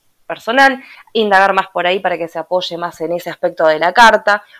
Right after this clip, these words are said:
o al revés, decir, bueno, ¿cómo genero mayor ingresos? ¿Cómo puedo mejorar mi situación o lo que fuera?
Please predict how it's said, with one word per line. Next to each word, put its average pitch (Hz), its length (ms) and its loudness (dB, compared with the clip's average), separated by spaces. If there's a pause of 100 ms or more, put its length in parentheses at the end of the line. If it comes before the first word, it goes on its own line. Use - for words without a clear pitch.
o 190 80 2
al 196 100 4
revés, 247 440 2
decir, 175 240 -6
bueno, 214 200 -2
¿cómo 254 220 -6
genero 220 400 -6
mayor 190 280 -10
ingresos? 190 420 -10
¿Cómo 190 300 -10
puedo 190 240 -4
mejorar 175 340 -8
mi 180 80 -14
situación 185 440 -10
o 190 60 -4
lo 180 140 -6
que 214 100 -10
fuera? 196 300 -4